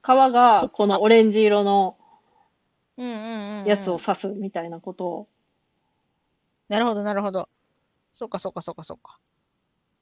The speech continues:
Speaker 1: えー。これでも食べられないんだよね、この辺のかぼちゃはね。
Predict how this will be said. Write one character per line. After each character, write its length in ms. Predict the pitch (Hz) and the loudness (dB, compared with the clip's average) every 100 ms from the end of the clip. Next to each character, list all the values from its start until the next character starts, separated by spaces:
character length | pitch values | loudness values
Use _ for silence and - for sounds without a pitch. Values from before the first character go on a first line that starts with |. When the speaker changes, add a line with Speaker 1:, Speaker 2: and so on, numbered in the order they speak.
| - | -18
Speaker 1:
え 40 | |
ー。 960 | 175 175 180 190 190 196 202 202 208 220 226 220 226 226 220 _ _ _ - - | -14 -10 -8 -8 -8 -8 -8 -10 -10 -12 -12 -14 -16 -16 -20 _ _ _ -20 -14
こ 100 | - | -8
れ 40 | 196 | -6
で 80 | 190 | -6
も 100 | 185 | -4
食 160 | 185 | -2
べ 100 | 254 | 0
ら 80 | 427 | 0
れ 140 | 494 494 | -2 -2
な 100 | 277 | -2
い 60 | |
ん 60 | 180 | -4
だ 80 | 170 | -6
よ 80 | |
ね、 160 | 170 208 | -6 -6
こ 160 | 202 180 | -6 -4
の 200 | 180 175 | -6 -6
辺 200 | 180 175 | -8 -8
の 100 | 170 | -4
か 140 | 175 | -4
ぼ 100 | 175 | -2
ち 140 | - | -6
ゃ 40 | 165 | -6
は 120 | 160 | -6
ね。 240 | 196 254 | -6 -8